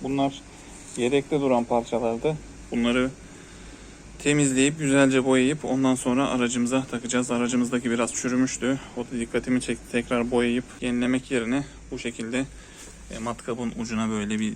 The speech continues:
spiralli bir metal, e, pas alma aleti var. Adını unuttum şimdi onun. Buradaki arka davlumbazlarımızın temizliğini yapacağız. Evet, bu işlemi yaparken maskemizi kullanacağız arkadaşlar.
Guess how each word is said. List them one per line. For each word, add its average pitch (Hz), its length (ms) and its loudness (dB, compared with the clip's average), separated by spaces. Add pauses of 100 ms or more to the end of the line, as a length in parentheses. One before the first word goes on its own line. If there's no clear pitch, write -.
spiralli 110 640 -4
bir 107 240 -2
metal, 113 420 -2 (1000)
e, 101 360 -8 (120)
pas 120 220 -4
alma 110 300 0
aleti 101 320 -8
var. 120 320 -6 (320)
Adını 113 280 -8
unuttum 110 480 -8
şimdi 98 240 -8
onun. 98 240 -6 (240)
Buradaki 127 340 -6
arka 127 280 -4
davlumbazlarımızın 120 960 -2 (420)
temizliğini 127 560 2
yapacağız. - 520 -2 (440)
Evet, 123 180 -4
bu 127 80 0
işlemi 131 280 2
yaparken 131 460 0 (260)
maskemizi 127 500 -2
kullanacağız 120 460 -4
arkadaşlar. 120 560 -4